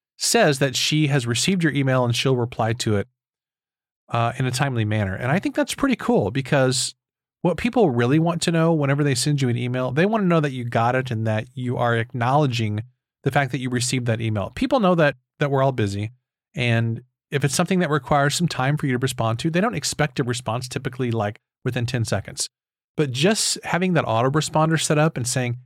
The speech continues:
"Hey, I got your email, I'm working on it," I think that really, really can help a lot. Number eight is make a video instead of sending an email reply. Now, I use this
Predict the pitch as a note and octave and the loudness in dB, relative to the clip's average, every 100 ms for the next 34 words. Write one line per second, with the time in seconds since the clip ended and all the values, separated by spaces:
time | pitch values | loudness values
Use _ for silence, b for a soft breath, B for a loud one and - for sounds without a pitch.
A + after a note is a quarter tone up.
0 | - D3+ C#3 D#3 - E3 D#3+ D3+ C3+ A#2 | -2 2 2 2 0 2 2 2 2 0
1 | C#3 D3 C3 C3 C3+ _ _ _ _ - | -2 -2 0 0 -4 _ _ _ _ -2
2 | E3 E3 C3+ C#3+ D3 A#2+ B2+ C3 B2+ A#2 | 0 0 0 2 2 2 2 4 4 2
3 | B2 A2+ A#2 A2 - F#2+ G#2+ G#2+ F#2+ - | 0 0 2 2 -2 -2 -4 -4 -8 -8
4 | - _ _ _ _ _ _ _ _ - | -14 _ _ _ _ _ _ _ _ 0
5 | G3 C#4 F3 G3 - C#3+ C#3+ C3+ C3+ - | 2 2 2 0 -2 2 4 4 2 0
6 | - _ _ _ C#3 F3 B3 G3 F3 C4+ | -4 _ _ _ 0 2 2 2 2 2
7 | B2 A2 C3 C3+ C3+ C3+ C#3+ - B2+ C3+ | 2 2 0 0 2 2 2 -2 0 0
8 | C3+ B2+ F3 A#3+ C3 G2+ - F2+ D2+ - | -2 -2 0 2 2 0 -4 -8 -8 -12
9 | _ _ _ _ - B2+ C3 D#3+ A#3 A#3 | _ _ _ _ -6 -4 0 2 2 4
10 | G3+ D3 B2+ B2 A#2+ - | 2 2 0 0 0 -4